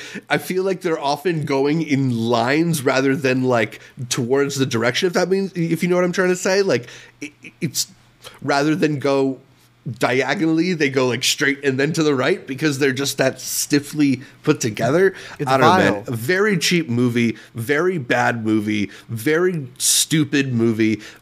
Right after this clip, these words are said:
Speaker 1: Only parents who hate their kids would put this one on.
Speaker 2: It's disgusting. I don't know how they got the yellow M and M to come do a voice here. J K Simmons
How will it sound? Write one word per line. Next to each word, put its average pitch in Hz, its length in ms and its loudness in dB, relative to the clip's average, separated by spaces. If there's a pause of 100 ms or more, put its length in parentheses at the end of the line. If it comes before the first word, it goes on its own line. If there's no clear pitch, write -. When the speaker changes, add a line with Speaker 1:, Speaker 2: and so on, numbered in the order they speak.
Speaker 1:
Only 170 580 0 (560)
parents 139 460 0
who 131 120 0
hate 123 340 -2
their 113 180 2
kids 104 400 -2
would 104 160 -6
put - 160 -2
this - 220 -4
one 92 160 -6
on. - 340 -6 (1300)
Speaker 2:
It's 160 180 -2
disgusting. 147 760 -2
I 139 100 -4
don't 147 80 -2
know 160 100 0
how 156 140 -2
they 160 100 -2
got 151 160 -2
the 151 60 -6
yellow 147 260 0
M 147 220 -2
and 147 100 -2
M 147 140 0
to 139 100 -10
come 143 180 -6
do 135 160 -2
a 131 60 -2
voice 135 320 0
here. 135 140 -4
J 143 200 0
K 156 200 -2
Simmons 143 440 2